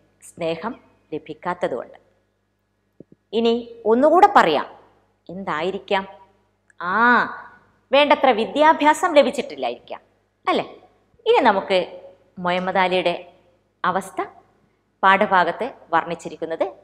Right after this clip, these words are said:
നോക്കാം. നിങ്ങളുടെ മുമ്പിലേക്കാണ് ഒരു വ്യക്തി, അതായത് മനോവിഭ്രാന്തി ബാധിച്ച ഒരു വ്യക്തി ഈ രൂപത്തിൽ വന്നതെങ്കിലോ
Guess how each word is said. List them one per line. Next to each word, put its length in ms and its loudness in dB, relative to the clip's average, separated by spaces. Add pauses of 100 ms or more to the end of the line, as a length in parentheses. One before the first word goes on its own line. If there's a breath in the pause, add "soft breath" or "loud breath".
(120)
നോക്കാം. 300 -12 (500)
നിങ്ങളുടെ 420 6
മുമ്പിലേക്കാണ് 680 0 (600)
ഒരു 220 -6
വ്യക്തി, 320 -10 (920)
അതായത് 320 -6 (100)
മനോവിഭ്രാന്തി 840 -6 (240)
ബാധിച്ച 380 -8 (180)
ഒരു 180 -10
വ്യക്തി 280 -16 (840 soft breath)
ഈ 20 8 (160)
രൂപത്തിൽ 460 2 (420)
വന്നതെങ്കിലോ 600 -6